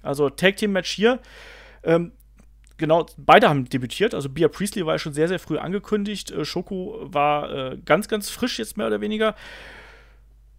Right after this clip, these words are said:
Und ich muss sagen, das war schwere Kost. Das war, glaub ich, auch bedingt dadurch, dass sich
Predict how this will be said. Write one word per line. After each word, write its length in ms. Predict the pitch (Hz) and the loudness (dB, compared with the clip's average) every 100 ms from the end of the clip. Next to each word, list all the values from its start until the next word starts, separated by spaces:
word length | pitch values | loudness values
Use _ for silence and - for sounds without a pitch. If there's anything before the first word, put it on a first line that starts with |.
| - - | -4 4
Und 180 | 220 | 4
ich 140 | 262 233 | 4 2
muss 180 | 233 196 | 4 4
sagen, 360 | 208 214 214 | 6 4 4
das 280 | 190 185 175 | 2 0 2
war 880 | 175 202 214 220 220 220 214 208 - - - | 6 8 8 6 4 2 0 -4 -10 -20 -10
schwere 560 | - 175 196 202 190 | -6 2 6 8 6
Kost. 500 | 185 - 143 - - | -2 -2 0 0 -2
Das 180 | 156 - | -6 4
war, 240 | 180 202 185 | 6 6 4
glaub 140 | 190 | -2
ich, 80 | - | -4
auch 100 | 180 | -2
bedingt 360 | 185 151 233 | -2 0 -2
dadurch, 280 | 226 202 196 | -2 -2 -4
dass 160 | 190 - | -6 -6
sich 220 | 160 | -10